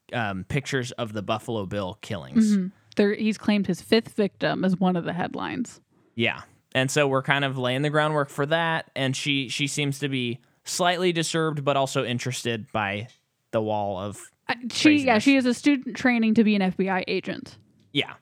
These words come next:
Speaker 1: Um, and then, uh, also the camera's just, like, floating.
Speaker 2: Oh, yeah.
Speaker 1: The camera work in this movie, come on.
Speaker 2: Really good.
Speaker 1: All about it.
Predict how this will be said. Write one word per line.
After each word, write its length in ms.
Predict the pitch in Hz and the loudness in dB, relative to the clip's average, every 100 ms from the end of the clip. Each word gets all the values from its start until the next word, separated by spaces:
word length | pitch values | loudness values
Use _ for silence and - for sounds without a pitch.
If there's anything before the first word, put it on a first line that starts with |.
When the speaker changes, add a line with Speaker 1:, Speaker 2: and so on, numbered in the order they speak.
| _ _ _ _ _ _ _ | _ _ _ _ _ _ _
Speaker 1:
Um, 500 | 143 139 127 120 113 - _ _ _ _ | 2 4 2 -2 -4 -8 _ _ _ _
and 460 | 135 135 127 127 127 | 0 0 0 0 0
then, 400 | 139 139 131 127 | 0 0 0 -2
uh, 640 | - 127 117 113 107 104 - - _ _ _ _ _ _ _ | -2 -2 -2 -4 -4 -8 -10 -20 _ _ _ _ _ _ _
also 260 | 185 208 208 | 0 2 0
the 100 | 156 | 2
camera's 320 | 185 175 143 | 2 0 0
just, 160 | 127 | -4
like, 160 | 117 107 | -6 -8
floating. 540 | - 113 113 110 117 131 _ _ _ | -4 -2 0 -2 -4 -6 _ _ _
Speaker 2:
Oh, 140 | 254 202 | 4 4
yeah. 260 | 180 170 | 2 -2
Speaker 1:
The 100 | 190 | -2
camera 340 | - 220 233 185 | 2 2 4 2
work 200 | 147 139 | 0 -2
in 80 | 127 | -4
this 160 | 120 | -4
movie, 280 | 135 123 117 | -4 -2 -4
come 680 | - - 156 165 135 92 82 _ _ | -6 -4 2 2 2 -2 -14 _ _
on. 500 | 143 180 190 165 127 | 0 4 4 4 2
Speaker 2:
Really 240 | 151 196 180 | 2 0 -2
good. 240 | 190 180 | -4 0
Speaker 1:
All 240 | 147 156 139 | 4 4 4
about 320 | 139 156 120 | 4 4 2
it. 120 | 95 | -6